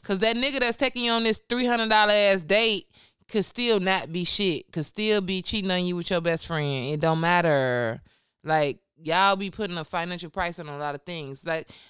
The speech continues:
long as this, if this nigga carefully planned out the date at Chili's and shit, and he might have bought a little flowers with him or something, you know, he showed effort. It don't matter. I'm good. I'm a simple girl.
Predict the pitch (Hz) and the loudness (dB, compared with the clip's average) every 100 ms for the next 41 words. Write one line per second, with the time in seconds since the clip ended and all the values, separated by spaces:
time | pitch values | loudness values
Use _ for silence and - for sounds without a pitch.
0 | _ 185 277 277 214 233 262 - 208 190 | _ 0 0 0 -2 -4 -4 0 0 0
1 | 294 320 311 247 233 180 _ _ _ - | -4 0 0 2 0 -2 _ _ _ -2
2 | 240 269 294 294 269 - 262 262 254 240 | 0 0 -2 -2 2 4 4 2 2 2
3 | 233 - 202 196 247 247 226 226 - 254 | 2 -2 -4 0 0 0 -4 -4 -2 0
4 | 240 247 220 226 - 240 233 - _ _ | 0 -2 -2 -2 0 0 -2 -4 _ _
5 | _ _ _ _ - 233 233 226 220 220 | _ _ _ _ -4 0 2 2 0 -2
6 | 226 240 240 220 220 214 214 220 226 - | -4 -4 0 0 2 2 2 0 -2 -2
7 | 220 214 214 214 208 214 214 208 208 220 | 0 2 2 0 -4 -4 -4 -6 -4 -2
8 | 214 214 - - 240 240 254 - 247 233 | -2 -4 -10 -8 -2 0 -2 0 0 2
9 | 240 285 - 143 - - - - 311 311 | 0 -2 -2 -8 -8 -18 -20 -10 -4 -2
10 | 320 330 349 349 185 156 226 277 262 339 | 0 0 0 0 0 -2 -4 -4 -2 0
11 | 427 359 160 - _ _ _ - 381 392 | 2 2 0 -2 _ _ _ -4 -2 -2
12 | - 403 349 226 220 147 127 | -2 -4 -4 -2 0 0 -4